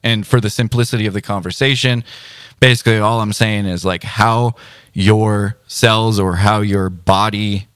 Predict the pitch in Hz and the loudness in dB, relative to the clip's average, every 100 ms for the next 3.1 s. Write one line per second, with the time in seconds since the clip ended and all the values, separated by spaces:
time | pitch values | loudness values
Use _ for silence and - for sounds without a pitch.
0 | _ - 92 101 - 98 92 87 90 101 | _ -2 -2 -2 -6 -8 -6 -8 -4 -4
1 | 90 90 80 95 90 80 87 85 _ - | -4 -6 -6 -6 -6 -8 -10 -12 _ -8
2 | 87 - 101 95 - 85 - - 85 - | -8 -4 -2 -2 -4 -8 -8 -10 -10 -12
3 | - | -20